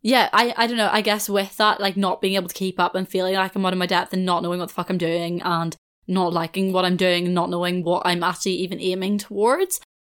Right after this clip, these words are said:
I think I was just like, "Why am I here?" And then I would go to class and I'd get so confused and so frazzled and so anxious. And then that kinda set me off on having consistent panic attacks.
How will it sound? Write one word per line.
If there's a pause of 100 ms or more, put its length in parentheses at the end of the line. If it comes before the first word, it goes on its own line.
I
think
I
was
just
like,
"Why
am
I
here?"
And
then (300)
I
would
go
to
class
and
I'd
get
so
confused
and
so
frazzled
and
so
anxious. (420)
And
then
that
kinda
set
me
off
on
having (380)
consistent
panic
attacks.